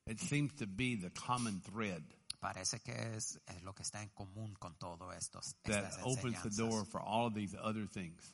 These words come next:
Speaker 2: que abre la puerta para todas estas otras cosas.
Speaker 1: Uh, then the thing that I, I teach all the time, and I do this when I'm counseling,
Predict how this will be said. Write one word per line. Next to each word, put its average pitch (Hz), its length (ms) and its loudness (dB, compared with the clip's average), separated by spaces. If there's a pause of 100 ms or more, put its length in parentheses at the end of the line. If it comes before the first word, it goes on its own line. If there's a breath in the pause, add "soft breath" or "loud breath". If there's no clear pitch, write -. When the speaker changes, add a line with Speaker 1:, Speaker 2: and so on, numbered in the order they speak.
Speaker 2:
que 90 100 -6
abre 92 300 -6
la 101 160 2
puerta 104 360 -6
para 92 260 -6
todas 113 380 -6
estas 104 300 -4
otras - 400 -8
cosas. - 540 -2 (100)
Speaker 1:
Uh, 104 160 2
then 127 220 4
the 127 100 4
thing 131 240 2
that 104 140 4
I, 101 420 4
I 104 140 -2
teach - 440 0
all 131 200 4
the 139 80 2
time, 101 320 0
and 98 100 0
I 95 80 0
do 113 160 2
this 117 240 -2
when 107 100 -4
I'm 104 200 0
counseling, 107 680 -2